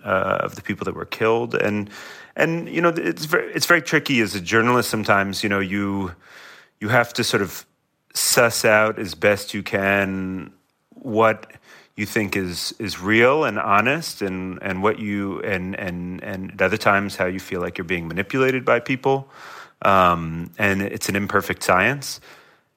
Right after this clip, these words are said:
Uh, but in, in cases like these, particularly in cases of trauma, when you hear from first responders the sort of their, like, unvarnished,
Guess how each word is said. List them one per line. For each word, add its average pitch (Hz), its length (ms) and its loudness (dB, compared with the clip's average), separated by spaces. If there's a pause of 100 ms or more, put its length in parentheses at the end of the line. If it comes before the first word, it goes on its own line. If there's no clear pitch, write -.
(180)
Uh, 92 800 4
but 123 180 2
in, 139 260 -4
in 135 100 -2
cases 151 400 0
like 107 220 2
these, 135 320 2
particularly 107 340 -4
in 90 60 -6
cases 101 260 -4
of 82 140 -8
trauma, 117 580 4
when 101 180 -4
you 95 160 -4
hear 98 760 0
from 95 260 -6
first 98 300 -4
responders 92 720 -2
the 95 60 -8
sort - 180 -8
of 85 140 -12
their, 87 220 -6
like, 85 260 -10 (100)
unvarnished, 95 840 2